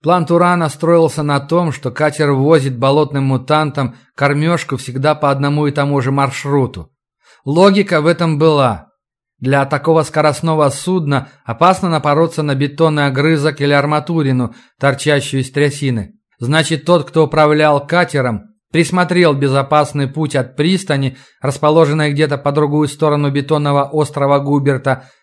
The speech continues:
до площадки с костями. Присмотрел – и все время им пользуется. На этом пути нужно подготовить ловушку. Паром вывели из укрытия между кирпичными стенами,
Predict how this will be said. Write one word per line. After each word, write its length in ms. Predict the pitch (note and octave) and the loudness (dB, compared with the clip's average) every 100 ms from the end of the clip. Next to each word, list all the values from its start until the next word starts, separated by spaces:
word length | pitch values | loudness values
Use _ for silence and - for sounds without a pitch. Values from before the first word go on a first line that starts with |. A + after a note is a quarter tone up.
| - | -2
до 120 | D#3 | 0
площадки 640 | - F#3 - F3+ E3+ - | 2 0 2 0 0 -2
с 100 | E3 | -4
костями. 640 | F3 D#3 - D3+ A#2 F2+ - _ _ - | -4 -4 -2 -2 -2 -6 -12 _ _ -2
Присмотрел – 800 | D#3+ C#3+ D#3 C#3+ D3 E3+ F3 - _ _ C#3+ | 0 0 -2 -2 0 0 0 -6 _ _ -4
и 120 | D3 | -4
все 260 | - F3+ | 0 2
время 500 | D#3 D3+ E3 E3+ D#3+ - | 2 2 2 0 -4 -6
им 300 | D#3 D#3 D3+ | -4 -2 -2
пользуется. 760 | E3+ E3+ C3+ B2 A2+ - F#2+ - _ _ _ _ | 2 4 4 -2 -4 -8 -18 -20 _ _ _ _
На 140 | B2 D#3+ | -2 0
этом 220 | F3 D#3+ | 0 0
пути 320 | E3 - F#3+ | -2 0 0
нужно 440 | F3 E3+ F3+ E3+ | 2 4 2 0
подготовить 640 | D3 C#3+ C#3+ C#3 D#3+ D3 D3+ | -2 -2 -2 0 0 0 0
ловушку. 680 | D3+ C#3+ C3+ C3 - E2+ _ _ _ _ | 2 2 0 -4 -10 -16 _ _ _ _
Паром 400 | C#3+ D3+ G3+ F#3+ | 2 4 4 4
вывели 340 | D#3+ F#3+ F3+ F3 | 4 4 4 4
из 160 | D3+ | 2
укрытия 640 | D#3 D#3 E3+ F3+ E3 D3 - _ | 0 0 0 0 -2 -4 -6 _
между 320 | C#3 D#3 D#3 | -2 0 0
кирпичными 720 | D#3 D#3+ C#3 E3+ - D#3+ D#3 | -2 -4 -2 -4 -4 -4 -4
стенами, 720 | D3 - D#3+ C#3+ B2+ A2 F#2+ | -4 -4 -2 0 0 -4 -6